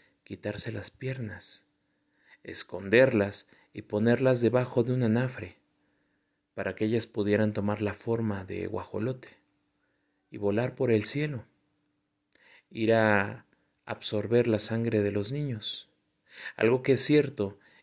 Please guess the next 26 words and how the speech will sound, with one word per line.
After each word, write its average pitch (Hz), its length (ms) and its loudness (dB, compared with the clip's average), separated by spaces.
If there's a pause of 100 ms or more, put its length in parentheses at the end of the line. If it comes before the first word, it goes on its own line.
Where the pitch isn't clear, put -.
(120)
es 113 200 -4
que, 107 560 -4 (120)
como 107 180 -6
ya 110 160 0
lo 117 100 0
había 117 200 0
comentado 101 460 -6
Jade, 110 460 -2 (680)
ellas 123 340 0
utilizan 113 560 0
algo 107 240 -2
que 101 140 -12
se - 120 -8
le 101 120 -2
llama 107 460 -2
bao. 104 460 0 (1000)
Esto 151 500 0
es - 600 4 (520)
para 107 280 -10
poderlo 117 320 0
describir 113 520 -2
como 117 220 -2
un 120 100 -2
tipo 123 300 -8
de 104 320 -4
encanto. 101 800 -6